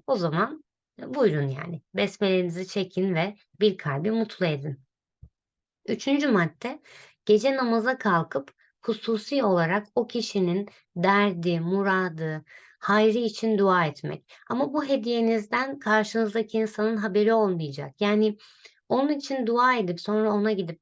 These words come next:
"Ben senin için çok dua ettim." demektense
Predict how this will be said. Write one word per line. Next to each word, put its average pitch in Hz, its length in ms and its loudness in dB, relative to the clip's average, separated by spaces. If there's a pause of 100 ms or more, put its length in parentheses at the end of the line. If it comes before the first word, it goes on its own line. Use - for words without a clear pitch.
"Ben 226 160 -2
senin 226 240 -2
için 214 200 -2
çok 214 240 -6
dua 202 280 4
ettim." 170 500 -2 (340)
demektense 208 880 0